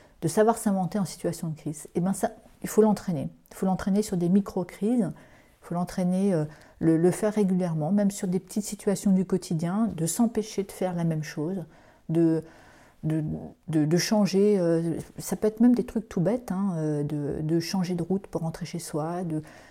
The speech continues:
euh, de, de s'obliger à, à, à,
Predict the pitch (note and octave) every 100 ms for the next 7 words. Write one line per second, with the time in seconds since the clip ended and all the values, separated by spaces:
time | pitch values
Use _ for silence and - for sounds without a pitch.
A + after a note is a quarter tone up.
0 | _ E3 D3+ D3 D3+ C#3+ - _ F3+ F3
1 | C4+ A3+ A3+ G#3+ G3 A3+ B3 B3 E3+ E3+
2 | E3 D#3+ D#3+ D3+ - - - - _ _
3 | - F#3 -